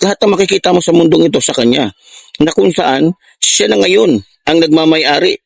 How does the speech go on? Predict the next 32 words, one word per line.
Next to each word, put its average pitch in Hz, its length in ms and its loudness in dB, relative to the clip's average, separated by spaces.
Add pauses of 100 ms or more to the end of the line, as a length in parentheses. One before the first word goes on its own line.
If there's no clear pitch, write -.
(100)
ha? 147 160 0
Pati 202 320 -2
ng 214 160 0
ating 202 240 0
mga 196 240 2
buhay. 175 320 0 (1000)
Ah, 226 160 -2
mga 226 240 2
buhay 277 320 0
natin 226 480 -2 (200)
at - 200 -10
kaluluwa 180 560 0 (760)
nating 160 420 -2
lahat 135 240 -4 (360)
na 135 120 0
nabubuhay 131 400 0
dito 123 200 -4
sa 117 160 -2
mundo. 98 360 -2 (240)
At - 120 -4
kung 165 140 0
hindi 165 240 -2
pa 156 180 -6
ako 151 220 -4
nagkakamali, 127 640 -2 (640)
para 160 240 -4
lang 165 240 0
makumbinsi 180 840 0
niya 165 280 0
ang 139 320 0 (440)
napakaraming 175 680 -2
Pilipino 131 640 0